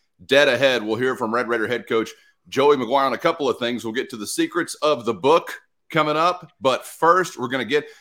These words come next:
to the quarterback conversation, which seems like not one that Coach McGuire is indulging in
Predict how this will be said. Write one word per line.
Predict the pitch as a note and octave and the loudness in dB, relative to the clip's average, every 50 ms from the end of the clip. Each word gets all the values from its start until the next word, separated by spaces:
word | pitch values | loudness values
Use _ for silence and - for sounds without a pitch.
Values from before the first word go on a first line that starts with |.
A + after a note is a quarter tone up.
| _ _ - | _ _ -6
to | - C#3 | -4 -4
the | C3 | -4
quarterback | - - C#3+ C#3 B2+ A2 A#2+ A2+ G2+ - | -2 0 0 0 0 0 0 0 0 -2
conversation, | C3+ B2 A#2 A2+ G#2+ G#2+ G#2 - A#2+ A2+ A2+ A2 - B2+ A2 G#2+ | -2 -2 -2 -2 -2 -4 -6 -4 -4 -4 -4 -4 -6 -8 -6 -4
which | A2 A2 G2+ - - | -4 -4 -6 -6 -8
seems | - - F3+ G#3 B3 C4 A3+ D#3 C#3 | -8 -6 -4 -4 -4 -4 -4 -2 0
like | C#3+ D3 C#3 C#3 C3+ - - _ _ _ _ _ _ _ _ | 2 2 2 2 0 -4 -12 _ _ _ _ _ _ _ _
not | A2 A#2+ D3 E3 G3 G#3 - C#3+ | -2 0 2 4 2 2 2 0
one | C#3 D3 D3+ C#3+ C3+ C3 C3 C#3 C#3 C3+ A#2 | -4 -2 -2 -2 -2 -2 -4 -8 -12 -12 -8
that | A2+ C3 B2 - | -8 -8 -6 -2
Coach | - D3 D3 C#3+ - | -2 -2 -2 -2 -4
McGuire | C#3+ C3 A2 A#2 A#2+ B2 B2 B2 B2 - | -8 -8 -4 -2 0 0 0 0 0 -2
is | A#2+ A#2 G#2 | -4 -4 -4
indulging | A#2 A2+ G#2+ E2+ D2+ G#2+ A2+ D3 F3 D#3+ A#2 B2 A2 G2+ | -4 -6 -6 -6 -6 -4 -4 -2 -4 -4 -6 -6 -6 -6
in | G#2+ G#2 G#2+ A#2+ B2 | -6 -6 -6 -6 -8